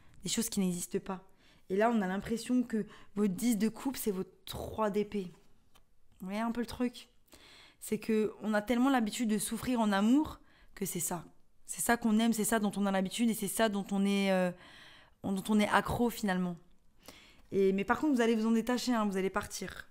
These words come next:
Vous allez comprendre, mais, euh, mais c'est un chemin encore, euh, un petit peu long,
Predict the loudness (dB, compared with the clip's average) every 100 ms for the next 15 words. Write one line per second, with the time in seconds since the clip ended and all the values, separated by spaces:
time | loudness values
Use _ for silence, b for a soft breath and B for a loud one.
0 | -6 2 4 4 2 -2 2 2 2 2
1 | 2 2 2 2 0 -4 B B B B
2 | 0 0 2 2 2 2 4 4 2 0
3 | 2 2 2 2 2 2 0 -4 -4 0
4 | 0 0